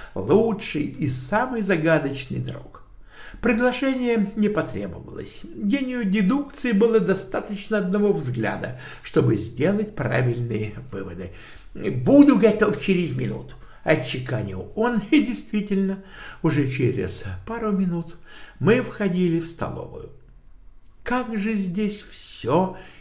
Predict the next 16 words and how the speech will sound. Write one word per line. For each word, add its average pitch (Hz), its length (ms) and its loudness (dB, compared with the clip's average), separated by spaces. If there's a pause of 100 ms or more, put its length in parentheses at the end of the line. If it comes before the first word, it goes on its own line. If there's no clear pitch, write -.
(180)
изменилось! 226 1120 -2 (800)
В 98 440 -8
окно 247 460 0 (100)
били 214 540 -2 (320)
яркие 226 720 2
лучи 147 720 2
света. - 560 -10 (480)
Посуда 269 420 4
блестела 220 600 2
в 156 140 -4
буфете. 117 760 -4 (320)
Белоснежная 165 1040 6
скатерть 131 920 -2 (320)
поражала 220 580 2
своей 220 360 0
белизной. 139 640 0